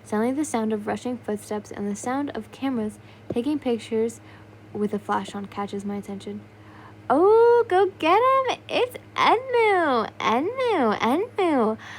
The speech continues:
I need your help to pick on which I should post. Enmu, does th-, my makeup look good for me to post? The sounds of girls rushing towards us and us and pushing Enmu and you, making you yelp as you feel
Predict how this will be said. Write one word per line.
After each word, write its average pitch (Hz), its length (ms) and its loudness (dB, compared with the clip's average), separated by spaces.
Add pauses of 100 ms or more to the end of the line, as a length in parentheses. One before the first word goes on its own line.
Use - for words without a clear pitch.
(120)
I 302 100 0
need 359 240 4
your 370 100 4
help 311 220 2
to 339 100 0
pick 311 200 0
on 262 360 2
which 226 280 2
I 254 140 -2
should 247 240 -4
post. 226 480 0 (360)
Enmu, 302 340 2
does 277 280 0
th-, 247 140 2
my 254 240 2
makeup 294 400 0
look 311 160 -4
good 311 280 -2 (540)
for 294 140 0
me 311 160 0
to 320 100 0
post? 349 520 -2 (400)
The 240 100 -4
sounds 226 300 0
of 285 160 -6
girls 208 380 -4
rushing 220 380 -4
towards 214 360 -4
us 233 240 -6 (100)
and 214 160 -8
us 254 220 -8 (300)
and 226 260 -2
pushing 359 340 -2
Enmu 240 460 -2 (300)
and 214 200 0
you, 254 80 -2
making 240 480 -2
you 320 220 -2
yelp 220 400 -4
as 233 180 -8
you 285 80 -2
feel 269 380 -4